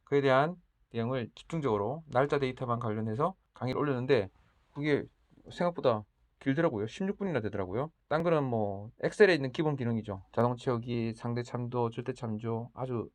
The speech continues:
간단한 내용입니다. 그리고 이름을 어떻게 붙여야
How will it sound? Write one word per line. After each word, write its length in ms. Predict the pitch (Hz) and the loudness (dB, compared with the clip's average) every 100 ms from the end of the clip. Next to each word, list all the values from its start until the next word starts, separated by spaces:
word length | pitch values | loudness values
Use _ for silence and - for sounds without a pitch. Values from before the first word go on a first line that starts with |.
| - | -8
간단한 320 | 131 156 151 | 4 4 6
내용입니다. 440 | 120 107 107 165 - _ _ _ _ _ _ | 2 0 -2 -2 -8 _ _ _ _ _ _
그리고 420 | _ 127 120 123 113 | _ -8 -2 -2 0
이름을 280 | 180 190 127 | 6 6 6
어떻게 260 | 110 - | 2 0
붙여야 640 | 185 196 185 143 147 117 | 0 0 4 6 6 6